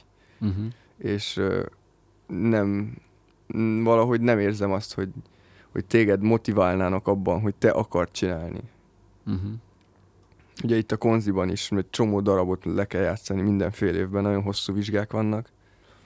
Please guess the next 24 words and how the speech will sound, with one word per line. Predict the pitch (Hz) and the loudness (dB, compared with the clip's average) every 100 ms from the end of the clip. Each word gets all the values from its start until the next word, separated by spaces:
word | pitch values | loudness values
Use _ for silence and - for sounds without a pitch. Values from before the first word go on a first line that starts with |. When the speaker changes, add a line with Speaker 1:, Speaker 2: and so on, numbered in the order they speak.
| _ _ _ - - | _ _ _ -20 -16
Speaker 2:
és | - | -2
tanulod | 107 104 95 | 2 2 0
a | |
darabokat, | 98 110 101 101 101 101 | 2 2 2 -2 -6 -6
és | 104 | -8
utána | - 95 95 92 85 - - _ | -8 -6 -4 -4 -6 -8 -14 _
jön | - 98 | -4 -4
a | 95 | -2
következő, | 98 85 - 95 92 | -2 -4 -4 -6 -4
és | 92 - | -4 -4
jön | 98 | -4
a | |
következő, | - 85 - 85 85 | -2 -4 -4 -6 -6
és | - | -6
jön | - | -6
a | 95 | -6
következő, | - 87 - - - | -6 -6 -8 -10 -8
és | - - - - _ - - - - - | -8 -8 -12 -20 _ -20 -20 -20 -20 -8
inkább | 110 98 98 | -4 0 2
azon | 104 101 95 | 2 2 0
van | 92 | 0
a | |
hangsúly, | 101 101 - 98 95 | 0 -2 -2 -4 -2
hogy | 90 | -2